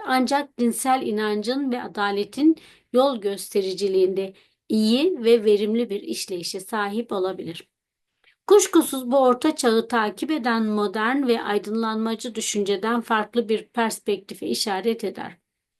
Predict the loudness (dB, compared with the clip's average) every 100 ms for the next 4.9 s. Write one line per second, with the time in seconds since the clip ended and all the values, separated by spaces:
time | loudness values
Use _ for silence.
0 | _ _ _ _ _ _ _ _ _ -20
1 | -20 -6 4 4 6 4 6 6 4 4
2 | 2 2 0 -2 -2 0 2 4 4 2
3 | 2 2 4 2 4 0 0 -2 -2 -8
4 | -8 -6 -4 -6 -8 -8 -6 -4